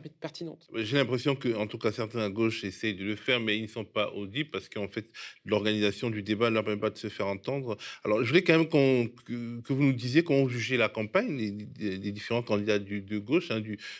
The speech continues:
Speaker 2: du P S au N P A. Alors, euh, dans, dans, dans notre chat, euh, nos commentateurs, euh,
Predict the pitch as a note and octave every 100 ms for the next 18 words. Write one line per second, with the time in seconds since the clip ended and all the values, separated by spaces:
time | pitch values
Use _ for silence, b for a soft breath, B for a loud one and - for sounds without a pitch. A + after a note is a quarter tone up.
0 | B G2 F#2+ C3 B2 A#2+ A#2 G#2+ A2 A2+
1 | A2 D#3 E3 G2 E2+ G2+ F2+ F#2 F2+ B
2 | B - G#2+ A2 A2+ A2+ G#2+ A2+ B2+ C#3
3 | B2+ A2 - C#3+ C#3+ A#2 A2+ B2 B2+ A#2+
4 | A2 G#2+ G#2+ - B2+ A#2 G#2